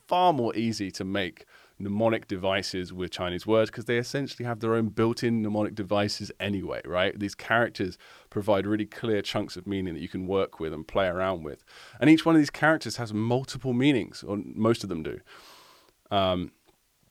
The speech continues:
in different contexts. So it gives you so much to work with. So yeah, uh, I, I, I see your point. I see your point.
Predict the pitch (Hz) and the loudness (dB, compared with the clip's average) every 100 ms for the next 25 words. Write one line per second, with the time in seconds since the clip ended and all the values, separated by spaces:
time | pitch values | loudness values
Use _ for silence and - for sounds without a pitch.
0 | - 104 107 104 127 123 95 - 98 92 | -6 -4 -2 0 0 0 -2 0 2 2
1 | 92 104 104 - 113 - 95 87 90 - | -2 -6 -4 -2 -2 -4 -8 -6 -6 -6
2 | 76 - 110 107 90 - _ _ _ - | -12 -4 0 2 0 -4 _ _ _ 0
3 | 95 95 95 65 50 _ _ _ _ _ | 2 2 0 -6 -16 _ _ _ _ _
4 | _ _ _ - 127 135 127 131 131 135 | _ _ _ 2 6 8 8 8 6 4
5 | 151 123 - 80 - 104 - 95 - 65 | 2 2 0 -4 -6 -6 -4 -4 -4 -12